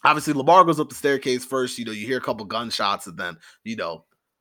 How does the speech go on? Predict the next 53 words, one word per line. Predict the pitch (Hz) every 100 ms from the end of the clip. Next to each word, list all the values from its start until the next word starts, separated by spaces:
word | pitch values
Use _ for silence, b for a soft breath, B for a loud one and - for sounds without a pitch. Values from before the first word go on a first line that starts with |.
| _ -
uh, | - 87
Cap | - 147 123
runs | 131 117
up | 120
the | -
stairs. | - 135 131 127 123
Cap, | - - 50 -
oh | 73 76
God, | - 67
I | 76
can't | 95
even | 76
call | - 87
him | 78
that. | 76
John | 101 104 98
Walker | 107 107 87 B B -
runs | 143 143
up | 139
the | -
stairs, | - 151 147 110
notices | 110 127 123 127 113
he's | 117 98
gone. | - 85 76 60 _ _ _
Um, | - 87 85 71 71 _ _ _ _
they | 143
do, | 143 160 131
he, | 131 139 131
he, | 92 139
you | 113
know, | 127 120 101 -
he | 110
kinda | - 160 131 -
does | 139
a | 117
little | 127
bit | 120
of | 117
investigating, | 98 135 - 135 127
is | 113
able | 131 131
to |
find | 120 139 143 131
one | 123 156 123
guy. | 127 113 B B
And | 135 135
like | 151 147
you | 156
said, | - 135
when | 117
they | 143
start | - - 139
fighting, | - 302 285 165